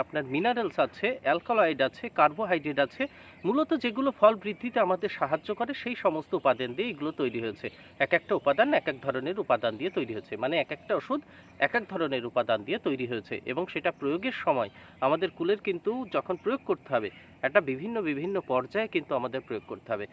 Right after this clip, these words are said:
এবার কোন ওষুধটা কোন পর্যায়ে ব্যবহার করবেন, আসুন সেটা এবার সংক্ষেপে আলোচনা করি। ওষুধ ধরে ধরে একটু সংক্ষেপে আলোচনা করি, ডিটেলস করতে গেলে অনেক বড় হয়, কারণ পাঁচ ধরনের ওষুধ, আমি সংক্ষেপে আপনাদেরকে একটু ধারণা দেব। সমস্ত ওষুধগুলোকে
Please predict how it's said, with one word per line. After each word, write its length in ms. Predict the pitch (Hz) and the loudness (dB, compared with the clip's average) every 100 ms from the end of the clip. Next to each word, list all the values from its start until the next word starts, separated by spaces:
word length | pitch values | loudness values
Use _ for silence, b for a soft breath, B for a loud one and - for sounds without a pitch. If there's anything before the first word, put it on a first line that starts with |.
| B - | B -4
এবার 120 | 151 170 - | -2 -2 2
কোন 120 | 269 311 | 4 4
ওষুধটা 280 | - - 302 226 | 0 -2 -2 0
কোন 100 | 254 - | 0 2
পর্যায়ে 340 | 151 190 247 | 2 2 0
ব্যবহার 260 | 190 180 202 - | 0 0 -2 0
করবেন, 280 | 185 220 254 - | -4 -2 -2 -2
আসুন 180 | - 208 - | -2 -8 -8
সেটা 200 | 156 220 143 | -6 -2 -2
এবার 160 | 220 - - | -4 -6 -2
সংক্ষেপে 420 | 190 - 202 113 - - | -2 -2 -6 -6 -6 -2
আলোচনা 320 | 135 131 143 143 | 0 0 -2 -2
করি। 140 | 160 262 - - | -4 -8 -12 -10
ওষুধ 220 | 196 151 - | -4 -4 -4
ধরে 160 | 202 240 | -6 -6
ধরে 120 | 220 302 | -6 -8
একটু 140 | - - - | -8 -2 0
সংক্ষেপে 340 | 123 170 247 156 | 0 -2 0 0
আলোচনা 280 | 117 123 120 | -2 -6 -4
করি, 100 | 131 123 | -4 -4
ডিটেলস 280 | 139 214 208 - | -4 -4 -4 -4
করতে 180 | 147 156 | -4 -4
গেলে 120 | 156 131 | 0 0
অনেক 120 | 180 196 | 0 -2
বড় 120 | 165 175 | -2 2
হয়, 140 | 208 - B B - | 0 0 B B 2
কারণ 180 | 147 160 | 4 6
পাঁচ 140 | 147 156 196 | 6 6 2
ধরনের 320 | 214 226 214 170 | -4 -2 -2 -2
ওষুধ, 200 | - 277 B B B 123 | -4 -8 B B B -4
আমি 100 | 160 - | -4 2
সংক্ষেপে 380 | 139 131 208 139 - | 0 0 -4 0 0
আপনাদেরকে 380 | 143 135 143 208 | -2 -6 -4 -6
একটু 120 | - 165 | -4 -4
ধারণা 260 | 120 131 156 | -2 0 0
দেব। 140 | 175 254 - b - | 0 -4 -10 b 4
সমস্ত 240 | 202 262 254 | 4 6 2
ওষুধগুলোকে 460 | - 180 220 226 | 2 -2 0 0